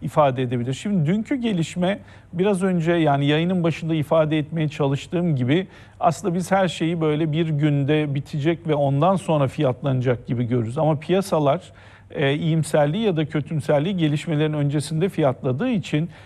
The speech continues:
seçime kalan o kısa süre sonrasında, e, işte borsada bir yükseliş oldu, döviz tahvil kısmen, e, biraz yatay seyrediyor diyebiliriz. Dolayısıyla C D S'lerin de, yani, e, risk priminin de, e, artık o siyasi riskin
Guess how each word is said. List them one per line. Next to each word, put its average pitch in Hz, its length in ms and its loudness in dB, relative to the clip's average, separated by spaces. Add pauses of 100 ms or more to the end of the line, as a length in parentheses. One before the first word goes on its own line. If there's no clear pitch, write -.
seçime 185 560 -4
kalan 180 460 0
o 151 60 -2
kısa 202 300 -6
süre 170 300 -2
sonrasında, 147 840 -2 (360)
e, 151 280 0
işte 190 280 -6
borsada 190 440 0
bir 180 60 -2
yükseliş 165 480 -4
oldu, 165 500 0
döviz 165 300 0
tahvil 151 400 2
kısmen, 160 500 -2 (160)
e, 156 320 -2
biraz 156 260 2
yatay 160 340 2
seyrediyor 143 600 -2
diyebiliriz. 160 600 0 (380)
Dolayısıyla 208 440 0
C 180 280 -2
D 202 140 2
S'lerin 190 420 0
de, 139 60 2
yani, 127 280 2
e, 139 340 -2
risk 196 300 -2
priminin 147 540 2
de, 226 200 2 (360)
e, 170 320 0
artık 185 400 0
o 196 80 0
siyasi 165 760 0
riskin 175 680 -2